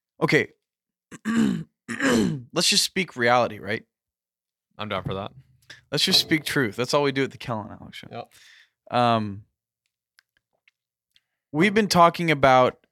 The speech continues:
Speaker 1: how long have conservatives been talking about banning abortion?
Speaker 2: They never intended it to be banned.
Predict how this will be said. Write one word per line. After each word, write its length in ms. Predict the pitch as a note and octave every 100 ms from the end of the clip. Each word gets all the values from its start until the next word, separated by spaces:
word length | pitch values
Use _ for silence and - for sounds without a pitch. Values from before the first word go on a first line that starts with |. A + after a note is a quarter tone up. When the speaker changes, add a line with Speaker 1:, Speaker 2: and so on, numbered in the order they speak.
| _
Speaker 1:
how 220 | - F#3+
long 300 | A3+ F#3+ E3
have 160 | D3 B2+
conservatives 580 | C3+ B2 C3 B2 A#2 A2
been 120 | A2+
talking 360 | A2+ A2 A2 G#2+
about 320 | G#2 G2 -
banning 260 | G#2+ G#2
abortion? 500 | G2+ F2+ D#2+ - - _ _ _ _ _ _ _ _ _ _ _ _ - _
Speaker 2:
They 220 | A#2 B2+
never 460 | B2 A2+ A2+ A2 B2
intended 420 | A#2 A2+ G#2+ G#2
it 100 | G#2
to 60 | G2+
be 100 | G2+
banned. 380 | F#2 F#2+ F#2